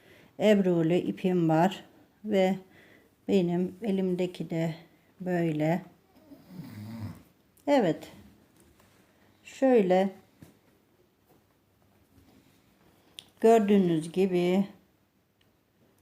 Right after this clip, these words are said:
alt kısmını hazırladığım modelimin üst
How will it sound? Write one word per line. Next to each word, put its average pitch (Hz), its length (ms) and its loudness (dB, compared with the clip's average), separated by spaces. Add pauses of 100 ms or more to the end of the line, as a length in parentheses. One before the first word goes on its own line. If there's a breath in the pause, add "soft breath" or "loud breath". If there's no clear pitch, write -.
(500)
alt 233 300 4
kısmını 160 440 -4
hazırladığım 170 800 -2
modelimin 160 840 0
üst - 280 -8